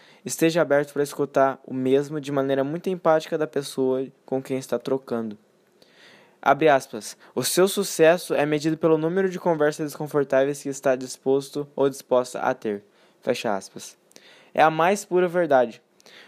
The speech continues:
Não deixe esses diálogos na sua cabeça. Você evoluiu. As pessoas com, com quem quer conversar também. Se dê uma chance, dê uma chance a elas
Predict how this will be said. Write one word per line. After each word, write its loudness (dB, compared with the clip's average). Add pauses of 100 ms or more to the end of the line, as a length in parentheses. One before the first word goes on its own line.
(100)
Não 2
deixe 2
esses -6
diálogos 4
na -12
sua 0
cabeça. -2 (340)
Você -2
evoluiu. -2 (400)
As 0
pessoas 0
com, -4 (280)
com -4
quem -4
quer -2
conversar -2
também. -8 (440)
Se -4
dê 6
uma 4
chance, -6 (340)
dê 4
uma 2
chance -4
a 4
elas 2